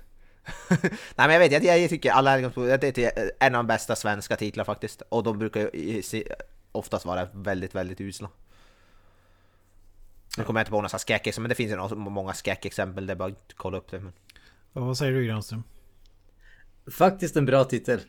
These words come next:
Speaker 3: tycker jag. Det, det är som vad jag säger, det är sällan svenska titlar slash översättningar brukar bli lyckade, men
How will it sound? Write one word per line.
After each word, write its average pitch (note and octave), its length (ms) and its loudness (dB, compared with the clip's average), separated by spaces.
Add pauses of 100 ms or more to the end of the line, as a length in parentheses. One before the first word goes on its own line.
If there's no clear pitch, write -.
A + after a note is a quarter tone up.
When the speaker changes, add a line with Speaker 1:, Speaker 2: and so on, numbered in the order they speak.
(140)
Speaker 3:
tycker F#2+ 240 -2
jag. F2+ 100 0 (300)
Det, C3 240 0
det D3 100 4
är C#3 420 2
som C#3+ 200 2
vad C#3+ 320 6
jag B2+ 80 6
säger, A2+ 340 4
det B2 80 4
är B2 60 6
sällan C3+ 560 4
svenska A2+ 800 0
titlar A2 460 0
slash G#2+ 400 2
översättningar A2+ 640 0
brukar G#2 300 -2
bli G#2 160 -2
lyckade, G#2 480 2
men G#2 260 -4